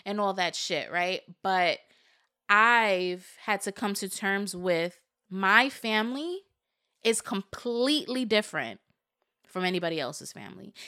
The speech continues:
Even the people in my family, like, my personal family, and I'm talking about me and Ethan, right? That is my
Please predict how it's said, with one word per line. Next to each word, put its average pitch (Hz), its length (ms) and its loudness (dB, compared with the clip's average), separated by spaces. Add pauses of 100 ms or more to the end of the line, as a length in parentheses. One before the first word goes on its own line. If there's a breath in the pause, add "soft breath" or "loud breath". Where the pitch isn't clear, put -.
Even 349 480 6
the 294 100 2
people 285 400 -2
in 311 200 8
my 208 160 6
family, 110 440 -6
like, 180 220 0
my 285 640 8
personal 294 460 0
family, 214 420 -2
and 170 100 -6
I'm 185 60 -4
talking 202 220 -4
about 165 240 -4
me 285 340 0
and 277 80 -2
Ethan, 196 460 -10
right? 214 260 -4 (360 loud breath)
That 269 260 10
is 262 200 2
my 214 480 2